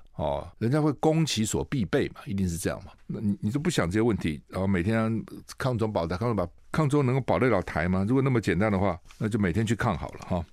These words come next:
好，那么中国时报头版头登的叫做“这是民意基金会了哈，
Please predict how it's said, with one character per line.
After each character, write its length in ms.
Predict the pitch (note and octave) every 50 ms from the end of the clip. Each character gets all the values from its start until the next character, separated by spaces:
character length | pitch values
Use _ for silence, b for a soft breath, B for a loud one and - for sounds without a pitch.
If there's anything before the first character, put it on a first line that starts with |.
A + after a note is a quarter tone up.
| -
好， 420 | - - C#3+ A#2+ B2+ D3+ F#3+ E3+ -
那 120 | - C#3 C#3+
么 420 | C#3+ C#3+ C#3+ C#3+ C#3 C#3 C#3 C3 B B B B B B B B B B B - -
中 120 | E3 D#3+
国 80 | D#3+ D3
时 80 | C#3 C#3
报 100 | C3+ A2
头 100 | A2 A2+
版 140 | A2+ G2
头 180 | D#2+ E2 D#2+ E2
登 160 | D#2+ G2+ G2
的 80 | F2+ D#2
叫 160 | D#2 F2+ E2
做 200 | D2+ E2 C#2+ - - B B B B
“这 120 | - - A2+
是 140 | G#2 A#2
民 200 | A2 G2 G2 A#2+
意 100 | A#2+ G#2+
基 140 | F#2 - G#2+
金 160 | G2+ G2+ G#2+
会 160 | G#2 A2 A2+ E2+
了 80 | A1+ -
哈， 300 | - D#2+ C#2+ C2+ C2